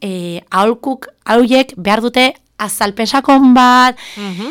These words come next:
Speaker 1: informazio oso zehatza, eta ez gea iristen danai, hola,
Speaker 2: Claro.
Speaker 1: ko-, ba, aholkularitza
Speaker 2: Mhm.
Speaker 1: ematea, ez?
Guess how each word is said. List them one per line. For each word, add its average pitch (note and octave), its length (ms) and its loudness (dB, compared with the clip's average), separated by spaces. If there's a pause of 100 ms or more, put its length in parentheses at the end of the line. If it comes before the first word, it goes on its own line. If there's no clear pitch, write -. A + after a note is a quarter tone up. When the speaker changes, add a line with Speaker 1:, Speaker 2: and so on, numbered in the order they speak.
(140)
Speaker 1:
informazio C#4 1000 0
oso B3+ 420 0
zehatza, C4+ 880 2
eta G3 260 -8
ez F#3 140 -8
gea C4 160 0
iristen G#3+ 720 0
danai, A3 580 2 (100)
hola, F#3+ 680 0
Speaker 2:
Claro. - 0 -
Speaker 1:
ko-, F3+ 280 -2 (220)
ba, E3+ 80 -6
aholkularitza F#3+ 480 -2
Speaker 2:
Mhm. E3+ 100 -6
Speaker 1:
ematea, - 380 -8
ez? F4 120 -8